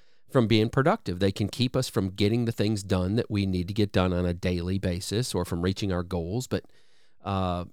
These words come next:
no worries. Today in this episode, we're gonna explore how to identify those log jams, how to overcome those, how to clear those log jams out,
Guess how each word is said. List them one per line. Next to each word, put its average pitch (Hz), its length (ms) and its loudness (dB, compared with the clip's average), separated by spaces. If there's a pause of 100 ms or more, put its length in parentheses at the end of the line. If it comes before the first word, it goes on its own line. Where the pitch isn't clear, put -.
(120)
no 127 180 4
worries. 160 340 4
Today 104 420 0
in 131 200 0
this 143 220 0
episode, 98 440 0
we're 123 100 2
gonna 147 160 2
explore 98 800 0 (360)
how 113 100 0
to 101 100 0
identify 123 800 4
those 123 280 2
log 104 200 4
jams, 101 440 0
how 104 160 4
to 95 80 0
overcome 131 560 2
those, 90 380 0
how 104 100 4
to 92 80 -2
clear 143 280 6
those 101 240 4
log 90 240 0
jams 87 300 -6
out, 85 320 -8